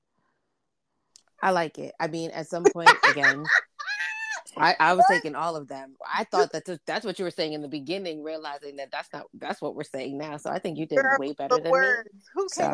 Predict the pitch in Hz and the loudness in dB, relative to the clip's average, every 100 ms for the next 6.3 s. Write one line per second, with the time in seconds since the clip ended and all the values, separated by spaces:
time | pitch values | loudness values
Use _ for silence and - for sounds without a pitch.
0 | - - - 160 160 165 147 - 131 - | -2 -2 2 2 2 -2 -4 -6 -8 -8
1 | 233 233 _ _ _ _ 156 156 147 151 | -8 -10 _ _ _ _ 0 2 2 2
2 | 165 175 _ - 226 - - 170 151 143 | -2 -8 _ -16 -16 -12 -2 2 4 2
3 | 151 180 - - - - 262 - - 190 | -2 -4 -10 -16 -18 -2 0 0 -2 0
4 | 165 175 185 160 226 247 277 311 320 277 | 2 0 -2 -2 0 4 2 2 0 0
5 | 262 294 - 277 254 269 254 - - - | -2 -6 -4 -6 -6 -4 -2 -2 -4 -8
6 | 392 - | -14 -16